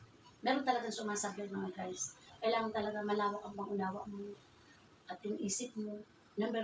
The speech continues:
one talaga yung pasensya. Napakahaba dapat ang pasensya mo, mga guys.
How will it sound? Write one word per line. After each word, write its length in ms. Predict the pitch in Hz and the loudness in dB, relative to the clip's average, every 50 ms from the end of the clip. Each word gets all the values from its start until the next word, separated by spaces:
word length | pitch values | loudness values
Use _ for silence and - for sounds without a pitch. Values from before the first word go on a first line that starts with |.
| 220 220 | 2 0
one 80 | 214 | 2
talaga 240 | - 208 202 196 202 | 2 0 0 0 0
yung 240 | 202 196 196 190 190 - | 0 0 -2 -4 -4 -2
pasensya. 480 | 220 220 - 240 240 - - - 226 214 | 0 0 2 0 0 -2 -4 -6 -6 -4
Napakahaba 640 | 208 214 - 254 - - 220 214 214 220 208 - - | -2 -2 -2 0 -2 -2 -2 0 0 0 0 0 0
dapat 240 | - 190 - 190 - - | 0 -2 -2 -4 -6 -8
ang 80 | 180 - | -10 -10
pasensya 400 | - 381 - - 359 370 - 370 359 | -10 -10 -6 -4 -4 -4 -4 -8 -8
mo, 120 | 339 349 | -8 -8
mga 240 | 349 339 339 339 - | -8 -8 -10 -10 -12
guys. 400 | - - - - - - - | -12 -14 -10 -8 -8 -8 -8